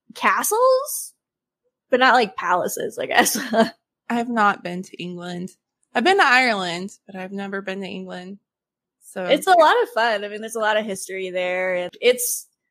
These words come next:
Speaker 1: to me, it's, like, a lot like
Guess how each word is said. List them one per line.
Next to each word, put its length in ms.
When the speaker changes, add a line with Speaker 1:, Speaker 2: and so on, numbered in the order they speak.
Speaker 1:
to 120
me, 140
it's, 340
like, 240
a 140
lot 360
like 340